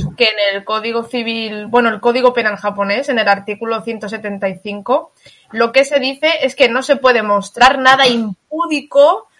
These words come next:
o ninguna exhibición de genitales y vello púbico. O sea que yo creo que el gran problema que tiene Japón con, con el sexo tiene relación directa con el tema de mostrar los genitales de por sí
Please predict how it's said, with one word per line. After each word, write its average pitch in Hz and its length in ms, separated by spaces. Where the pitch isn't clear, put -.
o 262 140
ninguna 247 440
exhibición 269 840
de 285 100
genitales 285 880
y 233 80
vello 269 320
púbico. 220 680
O 220 100
sea 247 200
que 240 140
yo 269 160
creo 269 300
que 269 80
el 233 80
gran 233 260
problema 208 340
que 190 80
tiene 226 280
Japón 196 420
con, 180 560
con 214 180
el 202 160
sexo 240 360
tiene 254 200
relación 233 560
directa 214 360
con 262 120
el 214 100
tema 220 220
de 254 80
mostrar 220 400
los 277 220
genitales 214 760
de 226 120
por 180 220
sí - 220